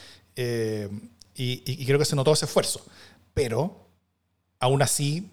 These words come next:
la tesis fue la distinta a la que, a la que proponía la presidenta del partido, y eso es un, y eso es una derrota, y eso, y eso es bien fuerte. Entonces, por un lado, efectivamente, dentro del P S, eh, pierde Bodanovich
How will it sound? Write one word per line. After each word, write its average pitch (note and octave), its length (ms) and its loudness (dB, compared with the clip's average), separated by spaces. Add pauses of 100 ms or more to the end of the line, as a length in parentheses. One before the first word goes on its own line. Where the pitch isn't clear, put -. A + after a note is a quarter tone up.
(100)
la A#2 160 -2
tesis - 560 0 (140)
fue C3 220 0
la C#3 100 2
distinta D3+ 460 -2
a D#3+ 40 2
la D#3 120 4
que, C#3+ 260 -2
a - 60 -8
la C3+ 80 0
que C#3 80 0
proponía C#3 300 0
la D3+ 80 4
presidenta D#3+ 280 0
del - 60 -6
partido, G3 300 -2
y B2+ 100 0
eso D3 240 2
es D#3+ 240 2
un, D3+ 380 -4
y D3 60 -4
eso D#3 160 0
es D3+ 40 2
una D3+ 120 0
derrota, E3+ 300 2
y D#3 80 0
eso, D#3 140 -4
y E3 40 -2
eso D3+ 120 -2
es - 20 -2
bien E3+ 120 0
fuerte. - 260 -6 (200)
Entonces, F#3 220 0
por G3 100 0
un G3 80 0
lado, G#3 260 4 (440)
efectivamente, D#3+ 400 2
dentro D#3+ 240 4
del D3+ 60 -2
P D3 120 6
S, D#3+ 440 -2
eh, A#2+ 560 -4 (160)
pierde C#3 280 0
Bodanovich A#2+ 540 -2